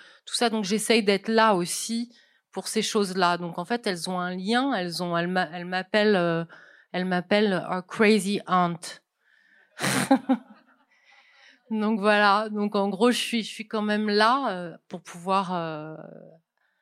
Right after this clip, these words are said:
donner ce que je peux quand je peux. Euh, j'ai, j'ai pas beaucoup à donner, surtout, euh, au niveau de l'argent et tout ça, mais j'essaye de donner autre chose. Et je pense qu'on, on a vraiment une relation très forte et elles adorent,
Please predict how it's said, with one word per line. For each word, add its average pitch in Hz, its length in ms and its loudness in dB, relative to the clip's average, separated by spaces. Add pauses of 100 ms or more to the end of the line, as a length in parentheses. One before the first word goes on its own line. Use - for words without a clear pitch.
(120)
donner 190 300 0
ce 196 120 -6
que 196 120 -8
je - 120 -8
peux 233 180 0
quand 185 220 -4
je - 200 -10
peux. 202 240 -2
Euh, 165 160 -2
j'ai, 165 220 -10 (140)
j'ai 165 180 -10
pas 175 180 0
beaucoup 180 400 -8 (220)
à 165 80 -6
donner, 170 460 -4
surtout, 160 460 -14
euh, 151 340 -8
au 165 40 -8
niveau 160 300 -8
de 160 80 -10
l'argent 160 460 -4
et 165 80 -8
tout - 100 -16
ça, 202 240 -4
mais 170 220 -4
j'essaye 160 380 -8
de 165 120 -12
donner 165 300 -6
autre 165 140 -6
chose. 202 340 0
Et 151 60 -4
je - 120 -8
pense 190 200 -4
qu'on, 185 180 -8
on 185 140 0
a 170 100 2
vraiment 196 260 2
une 208 120 2
relation 185 460 -2
très 185 200 -2
forte 208 400 0 (400)
et 180 60 2
elles 175 240 2
adorent, 175 640 4